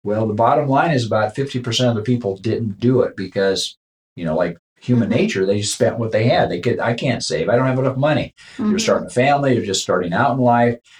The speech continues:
Speaker 1: So they didn't save. And as time went by,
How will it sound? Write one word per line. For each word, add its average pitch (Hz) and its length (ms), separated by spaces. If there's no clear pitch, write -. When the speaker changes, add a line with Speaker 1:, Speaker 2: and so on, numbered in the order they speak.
Speaker 1:
So 123 160
they 123 160
didn't 127 220
save. 107 260
And 98 140
as 98 120
time 139 360
went 120 240
by, 120 480